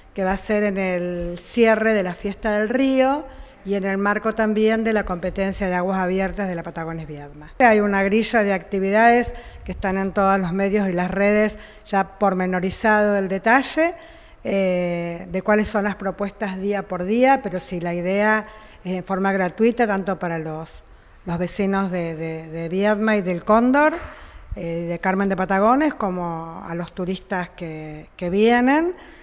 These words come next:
Nosotros siempre priorizamos que las propuestas sean, eh, gratuitas, lo mismo en la colonia de vacaciones, que siempre tenemos entre quinientos y seiscientos, eh, inscriptos, niños de todos los barrios,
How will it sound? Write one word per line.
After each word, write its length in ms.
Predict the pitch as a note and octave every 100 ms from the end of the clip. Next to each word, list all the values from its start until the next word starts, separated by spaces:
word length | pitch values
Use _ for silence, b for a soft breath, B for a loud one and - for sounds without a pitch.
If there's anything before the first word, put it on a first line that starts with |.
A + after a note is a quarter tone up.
| B
Nosotros 260 | - F#3 G#3+
siempre 360 | B3 A#3 A#3+ B3
priorizamos 1120 | B3+ A3 G#3+ G#3+ - C#4+ C4 B3+ C4+ C#4 - B B B B -
que 100 | G3+
las 140 | G3+
propuestas 600 | G3+ G3+ C4 C4 - F#3+
sean, 520 | - G#3 F#3+ F#3 F3 G3
eh, 160 | F3+ F3+
gratuitas, 520 | F#3 F#3 A3 A3 A#3+
lo 120 | G3+
mismo 520 | F#3 G#3+ G#3 A#3+ C4 B B B B
en 120 | F#3+
la 100 | G3
colonia 420 | F#3 F#3+ G#3 A3
de 60 | G3+
vacaciones, 1040 | F3+ F3+ - - B3 B3 B3+ B3+ C4+ C4 B B B B
que 280 | - F3+ F3
siempre 340 | F3 G3 F3+ G3
tenemos 380 | F#3 F#3+ F#3+
entre 220 | F3 E3 E3
quinientos 540 | E3+ E3+ G3+ G3+ G3+
y 60 | F#3
seiscientos, 760 | E3+ E3 G3+ F#3+ G#3 G#3 - B B B B
eh, 100 | G3+ F#3
inscriptos, 720 | E3 - A3+ A3 - A3 G#3+
niños 720 | G#3 G#3+ A3 A3 A3+ A#3+ - - -
de 100 | F3+
todos 240 | G3+ G3+
los 160 | G#3 G3
barrios, 680 | A#3 A#3+ A#3+ C4 D4 D4+